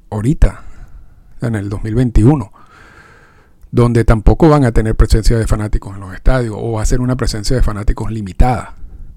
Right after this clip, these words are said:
Y en, y en este sentido hay que, tienen que tomar en cuenta algo. Tú no, e-, esa, esa limitación del número de fanáticos en un estadio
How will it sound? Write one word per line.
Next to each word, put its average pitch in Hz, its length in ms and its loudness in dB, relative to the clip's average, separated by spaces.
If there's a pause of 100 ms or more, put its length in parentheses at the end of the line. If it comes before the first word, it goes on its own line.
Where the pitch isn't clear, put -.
(240)
Y 104 100 -8
en, 107 160 -8
y 120 140 -6
en 113 140 -6
este 143 340 2
sentido 120 380 -2
hay 151 60 2
que, 151 120 -2 (440)
tienen 131 220 -2
que 156 80 -2
tomar 123 240 -2
en 131 80 -2
cuenta 110 340 4
algo. 117 320 -2 (760)
Tú 120 100 -2
no, 135 180 -2 (1800)
e-, 135 160 -6
esa, 156 320 4
esa 147 320 0
limitación 143 560 2
del 156 140 2
número 151 240 2
de 143 60 6
fanáticos 131 480 2
en 107 60 -8
un 113 120 -6
estadio 104 580 2